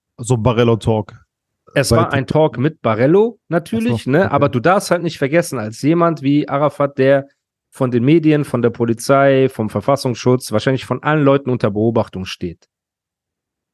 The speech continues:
Speaker 2: ist ja jeden, jeder Satz, den du über deinen Erzfeind Bushido sagst, in gewisser Weise ernst zu nehmen, ne? Und das Problem ist einfach nur, was, was ich mich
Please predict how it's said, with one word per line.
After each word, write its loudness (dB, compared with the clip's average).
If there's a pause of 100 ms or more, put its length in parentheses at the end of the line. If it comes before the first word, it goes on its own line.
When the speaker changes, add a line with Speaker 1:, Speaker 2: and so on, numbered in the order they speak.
(100)
Speaker 2:
ist 0
ja 2
jeden, 0
jeder 2
Satz, -2
den 0
du -4
über 0
deinen -2 (480)
Erzfeind 0
Bushido 0
sagst, -2 (380)
in 0
gewisser 0
Weise 0
ernst -4
zu -4
nehmen, -6 (480)
ne? 0 (260)
Und 2
das -2
Problem 0
ist 0
einfach -2
nur, -2
was, -2
was -4
ich -6
mich -8